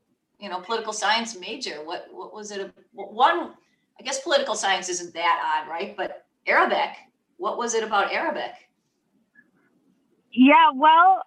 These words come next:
Speaker 2: um, that's a good question. I mean, so when I was, uh, I was in, like, eighth grade, I think, or seventh grade when September eleventh happened.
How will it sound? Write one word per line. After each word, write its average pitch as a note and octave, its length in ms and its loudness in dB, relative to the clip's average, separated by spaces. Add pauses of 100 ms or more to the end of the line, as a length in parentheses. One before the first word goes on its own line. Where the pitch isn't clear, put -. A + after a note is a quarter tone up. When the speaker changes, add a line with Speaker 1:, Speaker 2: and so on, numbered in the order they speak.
Speaker 2:
um, C#4+ 720 6 (2000)
that's D#4+ 340 4
a A4 120 0
good E4 140 6
question. G#3+ 640 0
I B3 100 0
mean, C#4+ 340 -2 (300)
so D#4 160 4
when D#4 200 4
I F4+ 260 6
was, E4+ 380 0 (1000)
uh, A3+ 540 4 (800)
I C4+ 160 4
was F4 200 0
in, C#4 440 0 (1400)
like, G#3+ 240 2 (140)
eighth B3 320 0
grade, C#4+ 280 0
I C#4+ 140 -2
think, C#4+ 260 -6
or G#3+ 100 -2 (120)
seventh A#3+ 340 0
grade B3 300 2
when G#3+ 540 0 (560)
September B3+ 400 2
eleventh A#3 400 4
happened. G3 440 0